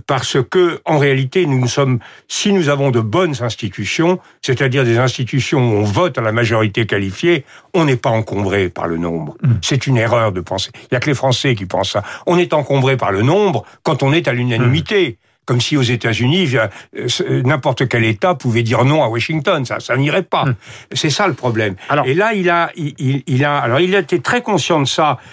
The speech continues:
Speaker 1: Notamment, il voulait une commission qui soit vraiment représentative des populations européennes et pas simplement la règle de l'égalité entre les États. Ça, il n'est pas parvenu à le faire passer.
Speaker 2: Question, Bourlange, Jean-Louis, le souvenir de Giscard.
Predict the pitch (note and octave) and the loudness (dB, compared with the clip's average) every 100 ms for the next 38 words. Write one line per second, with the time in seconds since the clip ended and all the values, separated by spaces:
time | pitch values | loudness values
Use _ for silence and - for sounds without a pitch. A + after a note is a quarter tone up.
0 | - - A#2+ E3 G#3 F#3 C3 G3+ G3 D3+ | -10 -4 0 2 2 2 2 2 2 0
1 | F#3+ F#3 - G#3 F3 G#2 _ _ - C3 | 0 0 -2 0 0 -2 _ _ -8 -4
2 | - F3 D#3+ - G#2+ F3+ F#3+ C#3 E3+ - | 0 2 0 0 -2 0 2 2 0 0
3 | D#3 G3+ C#3+ C#3+ - G#3+ D3 B2 A2+ _ | 0 2 2 -2 0 0 2 0 -2 _
4 | _ C4+ - F#3+ E3 C#3+ - D3 A#2+ A2+ | _ -2 -2 0 -2 0 0 0 2 0
5 | A2 C3+ F3+ G#3 D#3 - - G#2+ D3 D#3 | 0 0 0 0 -4 -10 -10 -4 -2 0
6 | B2+ B2+ E3 D#3+ A2+ D3+ B2 A#2 B2 B2 | 0 2 2 2 2 0 0 0 0 0
7 | A#2+ D#3+ C#3 B2 A2 G#2 A2 - G2 - | 0 0 0 0 -2 0 -2 -2 -4 -6
8 | - - F#3 C#3+ C3 F#3 E3 B2+ B2 B2 | -10 -2 0 0 -2 -4 -4 -2 0 2
9 | D#3 A#2 A#2 B3 - A2+ - F#3 C#3+ G#2+ | 0 0 0 -2 -2 -6 0 0 0 -2
10 | A2 D#3+ E3+ G3 G#3 F#3 A#2 A#2 D#3+ C#3+ | 0 2 4 2 2 2 0 2 2 2
11 | A#2+ G#2 C#3+ - E3 D3+ F3 D#3 A#2 G2 | 0 2 0 2 2 4 4 2 0 -4
12 | - G#2+ E2+ | -2 -2 -2